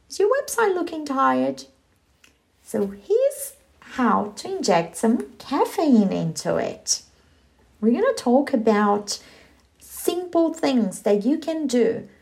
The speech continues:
to ensure that your website is working for your growth and not against it. So number one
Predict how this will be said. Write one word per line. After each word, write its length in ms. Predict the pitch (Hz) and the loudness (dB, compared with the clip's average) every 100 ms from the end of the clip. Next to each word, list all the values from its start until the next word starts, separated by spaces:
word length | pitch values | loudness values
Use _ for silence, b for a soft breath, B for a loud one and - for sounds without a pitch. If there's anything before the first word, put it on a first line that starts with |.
| B | B
to 100 | - | -2
ensure 560 | 294 302 294 - 226 214 202 | 0 0 -2 2 2 2 -2
that 280 | 190 - | -8 -4
your 220 | 240 302 339 | 0 0 2
website 840 | 262 240 - - - - 240 - b b b b | 0 -2 -6 -8 -8 -8 -10 -14 b b b b
is 220 | 277 247 | -2 0
working 760 | 208 214 214 220 214 202 196 - _ _ _ _ | 0 2 2 0 -2 -2 -6 -12 _ _ _ _
for 520 | - - 254 320 466 453 | -20 -4 0 4 2 4
your 140 | 415 | 2
growth 500 | - 220 165 - - - | 4 2 0 -4 -10 -2
and 100 | 233 | 0
not 200 | 185 190 | 0 0
against 500 | 202 269 302 294 - | 0 0 0 -6 -12
it. 320 | - - - - _ _ _ _ _ _ - - | -16 -16 -20 -20 _ _ _ _ _ _ -14 -14
So 200 | - 233 | -2 0
number 460 | 226 247 349 403 277 | 2 2 0 0 0
one 520 | 202 208 - 202 | 2 0 0 -6